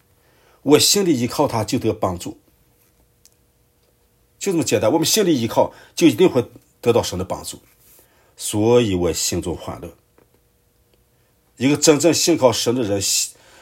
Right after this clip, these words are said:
他心中的欢乐不会受环境的影响。在诵经当中，我们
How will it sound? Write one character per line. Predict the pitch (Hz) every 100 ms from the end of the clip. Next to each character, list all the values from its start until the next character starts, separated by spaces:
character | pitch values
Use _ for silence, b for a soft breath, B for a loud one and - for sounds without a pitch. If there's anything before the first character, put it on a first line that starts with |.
| b b _
他 | - 156
心 | - - 160
中 | 151 151
的 |
欢 | 139 - 135 127
乐 | 151
不 | 120 - 170
会 | 165
受 | - 160
环 | - 110
境 | 101
的 | 110
影 | 78 90
响。 | - - _ _ _ _ _ _ _ _ _ _ _ _ _ _ _ _ _ _ _ _ _ _ _ _ _ _ _ _ _ _ _ _ _ _
在 | - 175 151 135 -
诵 | - - 180
经 | 143
当 | 135 123
中， | 123 120
我 | 120
们 | 131 131